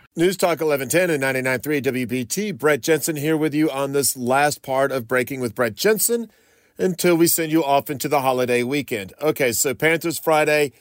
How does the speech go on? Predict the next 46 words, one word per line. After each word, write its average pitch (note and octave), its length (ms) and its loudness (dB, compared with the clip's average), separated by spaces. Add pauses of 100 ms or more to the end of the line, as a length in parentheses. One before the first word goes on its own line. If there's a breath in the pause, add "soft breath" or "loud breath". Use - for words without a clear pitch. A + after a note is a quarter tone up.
(180 soft breath)
Yes, D#3+ 320 2
there E3+ 100 -2
were E3 80 2
actually D#3 440 -2
interviews D3 440 -2
this C3+ 220 -2
week, D3+ 260 0 (180)
exit G3 360 0
interviews. A#2+ 600 -4
And C3+ 340 2 (200 soft breath)
Chris F#3+ 220 2
Tabor, D#3+ 340 2
the C3 120 -4
interim C3 240 -2
head B2+ 200 -2
coach, D#3 360 0
spoke - 360 2
to D3 60 -14
the C3+ 100 -6
Panthers D3 500 -2
media E3+ 400 2 (360 soft breath)
about F3+ 460 2
his D3+ 240 0
job E3 500 2
going D3+ 260 0
forward A3 600 4 (280 soft breath)
and E3+ 200 2
what F3+ 160 2
this E3+ 220 0
last D3+ 260 0
season C#3+ 300 -2
entailed. C#3 500 0 (260 soft breath)
And C#3+ 260 -2 (220)
it - 140 -14
was, D#3+ 140 2
like, F#3+ 160 2
about F#3 180 2
an E3 120 0
eight-minute F#3 440 0
interview, E3+ 560 2
and D3 340 0
I C#3+ 160 0
just D3 240 -6
pulled D#3 300 0
off, C#3 220 0
a, C3 100 -6